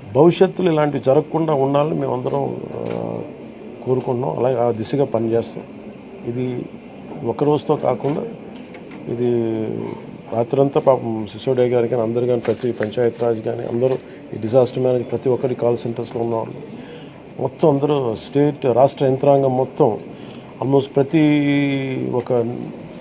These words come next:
చిన్నపాటి ఏరియా కూడా ఒక ఐఏఎస్ ఆఫీసర్ని పెట్టి సహాయ కార్యక్రమాలని ముందుకు తీసుకెళ్తా ఉన్నాం. ఆ, అలాగే సిసోడియా గారు కూడా బా-, ఆయన అహర్నిశలో లాస్ట్ ఒక డెబ్బై రెండు గంటలుగా ఆయనకి నిద్ర కూడా లేకుండా ఇక్కడే కూర్చొని మొత్తం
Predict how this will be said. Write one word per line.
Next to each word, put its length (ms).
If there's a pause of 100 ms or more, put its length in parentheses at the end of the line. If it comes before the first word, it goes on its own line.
(260)
చిన్నపాటి 400
ఏరియా 300
కూడా 200
ఒక 100
ఐఏఎస్ 340
ఆఫీసర్ని 420
పెట్టి 420
సహాయ 280
కార్యక్రమాలని 920
ముందుకు 240
తీసుకెళ్తా 440
ఉన్నాం. 260 (1120)
ఆ, 300
అలాగే 180
సిసోడియా 380
గారు 200
కూడా 200
బా-, 440
ఆయన 420 (1080)
అహర్నిశలో 520
లాస్ట్ 320
ఒక 360
డెబ్బై 260
రెండు 220
గంటలుగా 440
ఆయనకి 280
నిద్ర 540
కూడా 220
లేకుండా 380
ఇక్కడే 240
కూర్చొని 540 (600)
మొత్తం 560